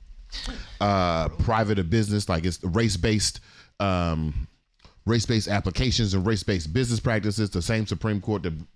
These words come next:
took down Roe v. Wade, the same Supreme Court, uh, that is flooded by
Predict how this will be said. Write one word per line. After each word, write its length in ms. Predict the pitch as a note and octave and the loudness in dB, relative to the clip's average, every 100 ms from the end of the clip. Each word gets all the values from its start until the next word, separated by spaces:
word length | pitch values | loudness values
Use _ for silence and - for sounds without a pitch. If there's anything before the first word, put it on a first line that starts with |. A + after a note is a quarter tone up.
| _ _ - - | _ _ -20 -2
took 160 | C3+ | -2
down 260 | F#2 G2+ F#2+ | 2 0 2
Roe 140 | G#2+ | 2
v. 160 | G2 F#2+ | 2 0
Wade, 400 | F#2+ B2 A2+ G#2 - - | 2 2 0 -4 -12 -6
the 80 | G2+ | -2
same 220 | C3 B2 | 2 2
Supreme 380 | G#2+ A2 A#2+ G#2+ | 0 0 2 2
Court, 260 | A#2+ A2 - _ _ _ | 0 -2 -4 _ _ _
uh, 280 | G2 G2 F#2+ | -10 -8 -8
that 200 | E2+ G#2 | -8 -8
is 120 | G2+ | -8
flooded 400 | - A#2+ B2 A2+ | -4 0 2 0
by 520 | G2+ G#2+ G#2 G#2 G2+ | 2 2 4 2 0